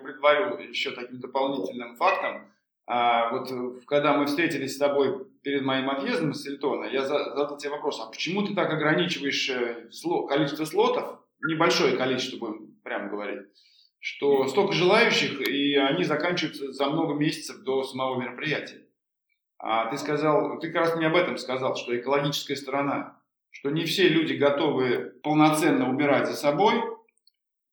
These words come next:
и, э, поэтому вот, э, из опасений, что на-, не будет нанесен вре-, урон существенный вот окружающей среде, и ты вот ограничиваешь количество. И я поэтому подумал, что когда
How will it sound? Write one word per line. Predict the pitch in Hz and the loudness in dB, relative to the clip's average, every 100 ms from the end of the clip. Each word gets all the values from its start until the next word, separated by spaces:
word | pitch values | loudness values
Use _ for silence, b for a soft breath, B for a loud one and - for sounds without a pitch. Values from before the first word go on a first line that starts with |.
| _ _ - | _ _ -8
и, | 120 131 131 131 127 127 | -2 0 0 -2 -2 -2
э, | 120 - - 90 113 110 107 - | -2 -6 -10 -10 -6 -6 -6 -2
поэтому | 139 156 151 151 | 2 2 2 2
вот, | 143 143 - | 2 2 -2
э, | 127 - - - | -8 -8 -8 -4
из | 151 | 0
опасений, | 151 165 156 180 147 | 4 4 4 4 4
что | 135 - 135 | 2 0 0
на-, | 131 | 0
не | 135 139 | 0 -2
будет | 131 147 147 | 0 -2 -2
нанесен | 143 143 135 127 | -4 -2 -4 -2
вре-, | 139 - - - - _ | -4 -4 -10 -20 -20 _
урон | 131 143 120 98 - _ _ | -2 0 0 -2 -10 _ _
существенный | 123 131 123 101 107 107 | -4 -2 -2 -4 -6 -6
вот | 107 104 | -6 -8
окружающей | 107 127 131 127 131 | -8 -6 -4 -4 -6
среде, | 139 160 233 226 143 139 | -6 -6 -2 0 2 2
и | 143 | 2
ты | 165 156 | 0 2
вот | 127 123 | 0 -4
ограничиваешь | 120 131 143 - 120 - - - - | -2 0 0 -2 -4 -6 -8 -12 -2
количество. | 131 127 131 - - - | 0 0 -2 -6 -12 -2
И | 143 | 2
я | 160 165 | 4 6
поэтому | 175 175 180 175 | 8 6 6 2
подумал, | 151 165 180 156 127 | 2 4 4 4 2
что | - - 135 120 - | -2 0 0 0 -2
когда | - 151 156 | -2 2 6